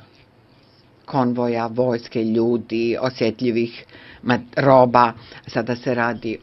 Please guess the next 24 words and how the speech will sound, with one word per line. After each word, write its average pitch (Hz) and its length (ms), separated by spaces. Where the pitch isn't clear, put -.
o, 104 320
a, 104 360
sahranjivanju 127 880
tijela 117 500
stotinama 113 680
hiljada 107 680
u 127 260
mason-, 101 420
u 120 180
masovnim 98 440
grobnicama. 98 640
A 127 180
vi 139 100
sada, 123 380
mm, 78 720
tako 123 260
iznenada 113 480
kažete 123 500
da 113 120
o 110 60
tome 104 240
ne 73 120
znate - 300
ništa. - 400